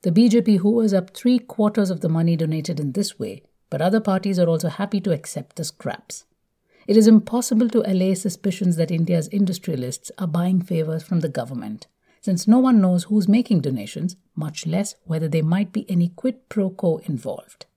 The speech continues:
These mechanical failings are not as glaring as the rise of Hindu nationalism, but they could be highly damaging since all parties suffer from them.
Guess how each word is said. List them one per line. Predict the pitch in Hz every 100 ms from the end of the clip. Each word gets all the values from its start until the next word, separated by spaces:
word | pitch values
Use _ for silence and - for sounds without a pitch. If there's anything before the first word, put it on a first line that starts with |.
| _ _ _ _ _ _ -
These | 226 214
mechanical | 202 202 196 202 190 180
failings | - 175 170 170
are | 165
not | 156 170 175
as | 175 175 165
glaring | 156 160 160 170
as | 160
the | 165 151
rise | 170 185
of | 175
Hindu | - 185 185
nationalism, | 170 165 - 139 95 110 - _ _ _
but | 147
they | 156
could | 156 220
be | 196 208
highly | 208 202 196
damaging | 156 180 196 165 117 95 - _
since | - 196 185
all | 208 226
parties | 220 185 180 180 175
suffer | - 156 156
from | - 143 120
them. | 98 101